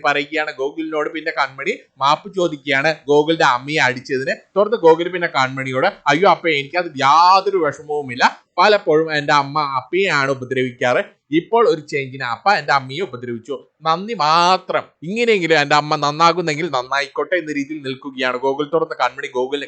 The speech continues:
കെട്ടിപ്പിടിച്ച് ഇങ്ങനെ നിൽക്കുകയാണ്. തുടർന്ന് കൃഷ് ദേവ്ജിയുമായിട്ട് സംസാരിക്കുകയാണ്. തുടർന്ന് ദേവ്ജി പിന്നെ കൃഷിനോട്, "എന്നാലും നമ്മുടെ കൺമണി ഇങ്ങനെയൊക്കെ ചെയ്ത് കളയുമെന്ന് ഞാൻ ഒരിക്കലും കരുതിയില്ല. കൺമണി ഇങ്ങനെ ചെയ്യാൻ പാടില്ലായിരുന്നു" എന്ന് പറയുകയാണ്. എന്നാൽ, എന്നാൽ അത് കേട്ട് കൃഷ്, "അവൾ എന്നോട് ഇങ്ങനെ ചെയ്തതിൽ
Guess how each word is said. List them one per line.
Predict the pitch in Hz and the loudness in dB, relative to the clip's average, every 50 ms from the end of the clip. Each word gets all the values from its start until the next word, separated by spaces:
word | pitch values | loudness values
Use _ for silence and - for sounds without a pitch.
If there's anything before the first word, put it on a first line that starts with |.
| - - | -8 -8
കെട്ടിപ്പിടിച്ച് | 127 123 - 147 135 131 131 - 147 | -10 -8 -8 -14 -14 -14 -18 -18 -16
ഇങ്ങനെ | 135 131 127 | -14 -14 -12
നിൽക്കുകയാണ്. | 127 127 - - 131 127 139 143 143 160 196 - - _ _ _ _ | -12 -14 -14 -14 -14 -6 -4 -2 -2 -2 -4 -8 -10 _ _ _ _
തുടർന്ന് | 180 208 214 233 196 - - | 2 2 2 0 -4 0 0
കൃഷ് | 160 156 139 - 196 | 0 0 2 2 0
ദേവ്ജിയുമായിട്ട് | 190 175 165 165 160 156 156 175 175 170 165 165 160 156 | 0 2 2 2 2 0 -2 -4 -2 0 0 0 -2 -2
സംസാരിക്കുകയാണ്. | - 165 156 139 165 165 156 156 151 143 - 170 160 151 139 139 160 214 - - _ - | -6 -6 -6 0 2 2 2 2 2 -4 -6 -4 -2 0 0 2 0 0 -2 -4 _ -2
തുടർന്ന് | 196 220 233 196 | -2 -2 -2 0
ദേവ്ജി | 160 151 147 147 156 | 0 0 0 0 -4
പിന്നെ | 151 151 139 131 - - | -6 -8 -8 -10 -10 -10
കൃഷിനോട്, | 135 123 - 147 143 160 185 185 - _ 127 | -14 -12 -8 -4 -2 -2 -2 -4 -6 _ -8
"എന്നാലും | 127 131 143 160 165 180 196 202 | -8 -4 0 2 4 4 2 2
നമ്മുടെ | 190 185 180 170 151 - - | -2 -2 -2 -2 -6 -4 -4
കൺമണി | 139 135 135 139 151 160 | -6 -6 -6 -8 -12 -12
ഇങ്ങനെയൊക്കെ | 143 127 127 143 165 196 196 202 | -12 -14 -12 -10 -10 -8 -8 -8
ചെയ്ത് | - - 156 147 143 165 | -8 -4 -4 -4 -4 0
കളയുമെന്ന് | 156 151 147 143 143 147 143 151 | 0 2 2 0 -2 -6 -10 -14
ഞാൻ | 143 131 131 131 127 123 | -10 -6 -6 -6 -6 -4
ഒരിക്കലും | 123 127 127 120 - _ 175 170 170 - 135 | -6 -6 -6 -8 -8 _ -6 -4 -4 -4 -2
കരുതിയില്ല. | 127 123 117 - 139 139 170 247 - - _ _ 175 | -4 -4 -4 -6 -8 -2 -2 -2 -2 -2 _ _ 2
കൺമണി | 156 151 165 196 220 233 | 2 2 2 -2 -8 -8
ഇങ്ങനെ | 214 208 202 190 | -8 -6 -6 -6
ചെയ്യാൻ | 156 - 165 151 147 156 170 185 196 196 185 | -6 -4 -4 -4 0 2 4 4 4 2 2
പാടില്ലായിരുന്നു" | - 135 135 165 156 175 185 196 196 190 180 156 147 139 | 2 4 4 6 4 2 0 0 0 0 0 -2 -4 -6
എന്ന് | 131 127 123 | -6 -4 -2
പറയുകയാണ്. | 135 127 127 135 127 139 139 139 135 | 0 0 0 -2 -4 -6 -6 -6 -6
എന്നാൽ, | 131 131 127 - _ - | -6 -6 -8 -6 _ 0
എന്നാൽ | 180 202 180 170 | 2 4 6 6
അത് | 156 156 156 | 6 4 4
കേട്ട് | 143 147 143 143 | 0 0 0 0
കൃഷ്, | 131 139 139 131 127 - _ _ _ - | -4 -4 -6 -6 -8 -10 _ _ _ 2
"അവൾ | 135 147 180 214 | 4 6 6 6
എന്നോട് | 220 208 220 220 208 | 6 4 2 2 2
ഇങ്ങനെ | 190 180 185 202 | 0 0 0 0
ചെയ്തതിൽ | 180 202 175 165 156 160 151 160 220 | 0 2 0 0 2 0 2 2 2